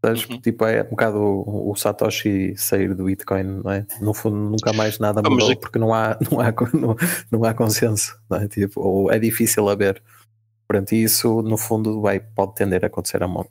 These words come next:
Speaker 1: com Monero, nesse sentido. Ou seja,
Speaker 2: Sim.
Speaker 1: pode de, algum desenvolvimento ficar um bocado atrasado.
Speaker 2: Epá, há coisas que podem ser claramente, eh,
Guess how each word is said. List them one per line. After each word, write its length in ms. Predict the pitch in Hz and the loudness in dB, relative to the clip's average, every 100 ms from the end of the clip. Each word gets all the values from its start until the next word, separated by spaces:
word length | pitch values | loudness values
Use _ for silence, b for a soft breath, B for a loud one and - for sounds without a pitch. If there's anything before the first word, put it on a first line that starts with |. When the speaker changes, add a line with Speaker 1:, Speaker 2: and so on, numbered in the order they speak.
| - | -12
Speaker 1:
com 160 | - | -8
Monero, 420 | 90 82 - 67 - _ _ - | -4 -4 -4 -10 -12 _ _ -8
nesse 140 | 82 - | -6 -4
sentido. 300 | - 98 98 | -4 -2 0
Ou 80 | |
seja, 240 | 98 98 101 | 2 2 2
Speaker 2:
Sim. 100 | 98 | 2
Speaker 1:
pode 300 | 107 104 107 | 0 2 2
de, 300 | 107 107 107 B B B - _ _ - | 2 2 0 B B B -20 _ _ -2
algum 300 | 107 110 107 | 0 2 0
desenvolvimento 840 | 101 104 110 110 107 107 107 107 | 0 2 2 2 2 2 2 0
ficar 340 | - - - 101 | -4 -4 -2 -2
um 60 | |
bocado 580 | 104 107 101 101 95 98 - _ _ - | -2 -2 0 0 -2 -2 -10 _ _ -10
atrasado. 600 | - - 95 85 85 82 _ _ _ _ _ _ _ - B B B | -4 -2 0 0 0 -2 _ _ _ _ _ _ _ -10 B B B
Speaker 2:
Epá, 220 | 180 175 | 0 2
há 160 | - 135 | 2 0
coisas 360 | - 151 156 - | 2 2 4 2
que 80 | |
podem 220 | - 156 151 | 4 4 4
ser 200 | - 147 | 4 4
claramente, 640 | 131 131 127 127 131 - | 6 6 4 2 0 4
eh, 800 | 135 135 135 135 131 131 131 135 | 6 8 8 8 8 8 8 4